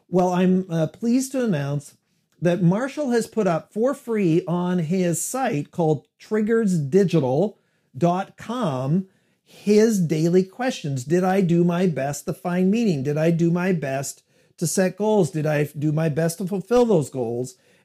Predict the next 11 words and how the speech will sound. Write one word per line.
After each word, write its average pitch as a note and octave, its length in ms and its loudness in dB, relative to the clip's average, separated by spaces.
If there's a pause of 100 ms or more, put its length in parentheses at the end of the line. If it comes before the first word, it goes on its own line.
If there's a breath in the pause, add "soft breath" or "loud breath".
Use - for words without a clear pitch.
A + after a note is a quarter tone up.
And F#3+ 200 6
then B3+ 140 2
he D4 140 -2
has G#3+ 240 0
a F3+ 60 -6
customization G3 920 -2
side C#3 400 -4
where E3+ 200 0
you A3 180 0
can A3 140 -2
go E3 420 2